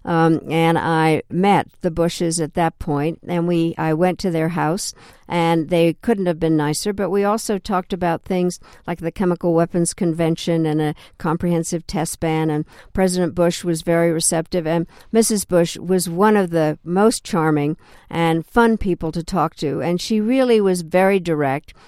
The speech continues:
and whenever I saw them, both of them. They couldn't have been kinder. And, uh, I think they did,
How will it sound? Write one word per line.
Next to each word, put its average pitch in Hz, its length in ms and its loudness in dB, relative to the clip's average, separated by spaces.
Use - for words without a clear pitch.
and 185 120 0
whenever 196 360 4
I 180 140 4
saw 160 320 0
them, 160 220 -2
both 180 240 2
of 175 100 -4
them. 160 200 0
They 156 100 -2
couldn't 214 280 0
have 175 120 -2
been 165 180 -2
kinder. 147 540 -4
And, 170 280 -4
uh, 165 220 -4
I 185 100 0
think 202 380 0
they 175 460 2
did, 180 400 2